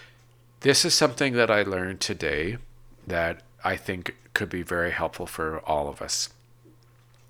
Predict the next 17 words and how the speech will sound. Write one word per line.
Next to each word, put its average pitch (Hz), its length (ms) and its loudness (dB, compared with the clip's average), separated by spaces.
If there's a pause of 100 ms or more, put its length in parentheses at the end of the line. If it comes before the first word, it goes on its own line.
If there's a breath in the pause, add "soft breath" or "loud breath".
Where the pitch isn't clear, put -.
(320)
The 85 160 -4
idea 98 480 2
is 107 320 0
called 101 520 -2
monotasking. 98 1800 2 (1600 loud breath)
These 110 220 0
are 139 40 4
suggestions - 760 2 (100)
for 113 220 2
how 98 240 4
to 104 80 0
improve 104 480 -4
your 92 160 -4
working 98 380 -6
memory 82 340 -6
by 85 320 -4
monotasking. 90 1120 0